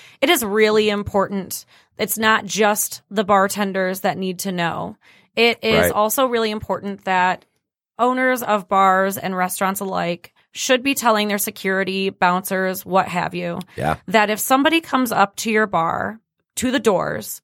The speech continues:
Speaker 1: and they are noticeably intoxicated,
Speaker 2: Don't
Speaker 1: they
Speaker 2: let
Speaker 1: are
Speaker 2: them.
Speaker 1: not allowed
Speaker 2: Don't.
Speaker 1: inside of that bar.
Speaker 2: Oh,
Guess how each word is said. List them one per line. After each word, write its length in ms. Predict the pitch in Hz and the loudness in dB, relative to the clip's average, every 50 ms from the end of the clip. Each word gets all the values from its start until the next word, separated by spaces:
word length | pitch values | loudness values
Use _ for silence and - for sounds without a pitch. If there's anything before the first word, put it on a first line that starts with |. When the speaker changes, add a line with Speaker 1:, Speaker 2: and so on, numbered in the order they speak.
| _ - | _ -2
Speaker 1:
and 300 | 190 190 190 196 185 175 | -2 0 0 -2 -2 0
they 340 | 196 202 202 202 208 208 | 2 2 2 2 0 0
are 400 | - - 196 196 190 185 180 - | 0 2 4 4 4 4 2 0
noticeably 520 | 180 185 180 180 180 190 - - 185 190 190 | -2 -2 0 0 0 0 -4 -4 -6 -6 -6
intoxicated, 920 | 190 190 - 180 170 - - - - 185 170 170 170 160 160 180 - - _ _ _ _ | -6 -2 -2 -2 -2 -2 -6 -10 -8 -8 -6 -6 -6 -8 -8 -10 -12 -16 _ _ _ _
Speaker 2:
Don't 80 | - 196 | 0 2
Speaker 1:
they 60 | 226 | 4
Speaker 2:
let 60 | 233 226 | 4 4
Speaker 1:
are 100 | 220 208 | 4 2
Speaker 2:
them. 120 | 202 196 | 0 2
Speaker 1:
not 360 | 190 190 196 214 - - - - _ - | 2 4 4 4 2 -2 -6 -8 _ 0
allowed 480 | 233 226 214 196 185 180 180 180 180 | 0 2 4 4 4 4 4 2 0
Speaker 2:
Don't. 140 | 165 156 - | -2 -2 -4
Speaker 1:
inside 440 | 190 185 185 - - 170 165 170 170 | -4 -4 -4 -2 0 0 0 0 -2
of 120 | 170 175 | -4 -2
that 200 | 175 170 165 - | -2 -2 -2 -2
bar. 320 | - 170 160 156 - 185 - - | -2 -2 -2 -2 -4 -8 -4 -2
Speaker 2:
Oh, 80 | 196 | -2